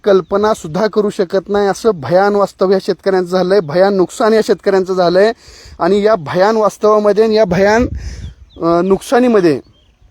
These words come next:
पुन्हा तुम्ही जर तेच निकष, तीच कागद, त्याच क्लुप्त्या, त्याच वकिली ट्रिक जर वापरत असाल,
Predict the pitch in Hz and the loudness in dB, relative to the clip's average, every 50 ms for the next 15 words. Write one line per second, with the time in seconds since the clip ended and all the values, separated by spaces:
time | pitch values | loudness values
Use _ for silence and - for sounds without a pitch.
0 | _ _ _ - - - - - - 147 160 180 214 247 233 - 220 220 220 226 | _ _ _ -20 -20 -20 -16 -12 -6 -4 -2 0 0 0 0 -2 -2 -2 0 -2
1 | 214 208 226 226 233 247 - _ - - - - 214 233 - - 214 208 202 170 | 0 2 2 2 2 0 -2 _ -16 -14 -4 0 0 0 0 0 -2 -2 -2 0
2 | - 202 208 196 196 - - - _ _ _ _ _ _ _ _ _ _ - 214 | 2 2 4 4 4 2 -2 -12 _ _ _ _ _ _ _ _ _ _ -6 -4
3 | 226 - - - 226 190 185 175 165 165 185 185 180 180 180 175 - _ _ _ | -4 -4 -4 -4 0 0 0 0 0 0 2 2 4 2 2 0 -4 _ _ _
4 | - - - - - - - - 214 233 240 - - - 220 208 185 - - - | -20 -20 -20 -18 -18 -14 -4 -2 0 0 0 -2 -6 -8 -6 -6 -6 -6 -6 -2
5 | 196 180 175 175 175 175 170 151 143 - - - _ _ - - - - - - | 0 2 2 4 2 0 0 -2 -6 -10 -12 -14 _ _ -20 -18 -18 -18 -10 -2
6 | 214 233 247 - 240 220 202 - - 202 190 202 196 160 - - 196 190 - - | 0 0 0 0 0 -4 -4 -4 -4 -6 -4 -4 -6 -6 -2 -2 -2 -2 -2 -8
7 | - _ _ _ _ 160 156 196 202 202 185 165 - 190 196 165 180 165 - - | -20 _ _ _ _ -6 -4 -2 0 2 0 0 0 -4 -4 -2 -4 -6 -6 -4
8 | 175 160 160 180 | -2 -2 -2 -2